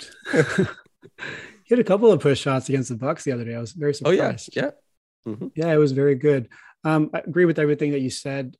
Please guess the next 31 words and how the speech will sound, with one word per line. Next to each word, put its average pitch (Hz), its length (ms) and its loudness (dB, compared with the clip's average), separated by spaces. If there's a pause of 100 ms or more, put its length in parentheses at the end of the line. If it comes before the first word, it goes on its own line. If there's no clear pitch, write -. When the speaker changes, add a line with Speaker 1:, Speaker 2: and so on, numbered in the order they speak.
(100)
Speaker 2:
Uh, 127 400 -8
if - 160 -6
we're 143 80 -4
gonna 147 180 2
get, 147 220 2
like, 120 240 -6
really 143 300 2
nitpicky, 151 640 -2 (360)
um, 127 220 -8
some - 180 -12
off 156 180 -4
the 143 80 -8
dribble 135 220 -2
threes 139 320 -6
would 143 100 -6
be 143 80 -4
really 143 240 -2
nice. 139 440 -10 (100)
That 135 180 -6
is, 127 160 -6
like, 123 320 -12 (320)
yes, 135 500 -6
obviously 131 520 -4
that 123 120 -8
would 120 140 -6
be 123 200 -6 (100)
very 131 240 -2
cool, 156 320 0
but 139 160 0
I 139 60 -2
mean, 151 280 0